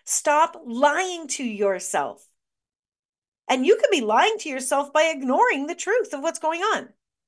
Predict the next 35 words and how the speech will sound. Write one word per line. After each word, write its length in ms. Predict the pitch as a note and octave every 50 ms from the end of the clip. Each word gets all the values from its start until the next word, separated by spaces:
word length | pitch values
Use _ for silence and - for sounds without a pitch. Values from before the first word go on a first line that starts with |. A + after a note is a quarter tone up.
| _ _ _ _ -
"Oh, 180 | - C#4+ C#4+ C4
I'm 180 | B3+ C4 C4+
just 180 | C4+ C#4+ C4+ -
disorganized, 640 | C#4+ B3 - B3+ A#3 A3+ G#3 A3 G3+ F#3+ F#3 - -
Christine. 400 | - G3+ - - F#3+ F#3+ F#3+ G3
I 80 | F#3 F#3+
just, 240 | F#3+ A3 G#3+ G#3+ -
I 60 | G#3+
just 240 | A3 G#3+ A#3 A3+ A3+
lost 320 | A#3 G#3 F#3+ F#3 - - -
track 220 | F3+ F3+ - -
of 120 | - -
time." 240 | - - - - - _ _ _ _ _ _ _ _ _ _ _ _ _ _ _ _ _ _ _ _ _ _ _ _ _ _ _ _ _ _ _ _ _ _ _ -
Bullshit. 640 | A#3+ F4 C5+ C#5+ - - - E3+ - - - - _ _ _ _ _ _ _ _ _ _ _ _ _ _ _ _ _ -
Did 160 | C#4+ C4+ A#3+
you 100 | C#4+ C4+
lose 360 | A#3+ G#3 G#3+ C#4 F#4 G#4+ -
track 280 | - - D#4 D#4 D#4 D4+
of 100 | C4+ C#4+
time 400 | - - B3+ D4 D#4+ C#4 C4+ - _ _ _ _ -
so 200 | - - E4 E4
much 200 | D#4 D4+ C#4+ C#4+
so 240 | - - C4 C4 -
that 160 | C#4+ A#3+ A#3
you 100 | A#3+ A3+
didn't 200 | B3+ C#4+ B3 B3
get 180 | C4+ - - -
food 300 | - B3 C4 - B3+ -
to 120 | - C4 -
be 220 | G#3+ - A#3 A3
able 140 | G#3+ G#3+ G#3+
to 240 | - - G#3 - G3+
eat? 420 | G#3 D4 G#4+ B4+ - - - - _ _ _ _ _ _ _ _ _ _ _ _ _ _ _ _ _ _ _ _ _ _ _ _ _ _ _ _ _ _ _ _ -
Come 240 | - - - A4 A4
on. 480 | F#4+ G#4 A#4+ A4 A#3 - - - -